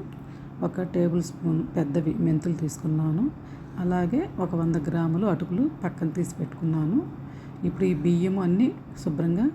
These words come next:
క్లీన్ చేసి దాని నిండుగా వాటర్ పోసి పక్కన పెట్టేసాను కడిగి. అలాగే అటుకులు కూడా సపరేట్గా కడిగి పెట్టాను అన్నమాట. లేదంటే మనకి కడిగేటప్పుడు మొత్తం పోతాయని చెప్పి సపరేట్గా కడిగి పెట్టుకున్నాను. చూసారా, మనకి రెండే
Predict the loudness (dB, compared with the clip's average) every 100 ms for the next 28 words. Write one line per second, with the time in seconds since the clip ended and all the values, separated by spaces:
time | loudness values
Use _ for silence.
0 | 2 2 4 2 0 -2 -4 -4 -12 -12
1 | -4 2 4 4 2 2 0 0 -2 -2
2 | -2 -4 0 2 2 -2 -4 -2 -2 0
3 | 0 0 -2 -4 -12 -12 -6 2 4 4
4 | 2 2 0 2 0 0 0 2 0 0
5 | -2 0 0 2 0 2 2 4 2 0
6 | 0 0 2 2 0 0 0 0 0 0
7 | -4 -2 -6 0 2 4 2 0 -2 -2
8 | -2 -2 -4 -2 -2 -2 2 4 4 4
9 | 0 -4 -6 -8 -8 -12 -12 -2 0 4
10 | 2 4 0 2 2 0 -2 -2 -4 0
11 | 2 0 0 -10 -12 -12 -4 0 2 2
12 | 2 2 -2 -12 -12 -10 0 4 6 6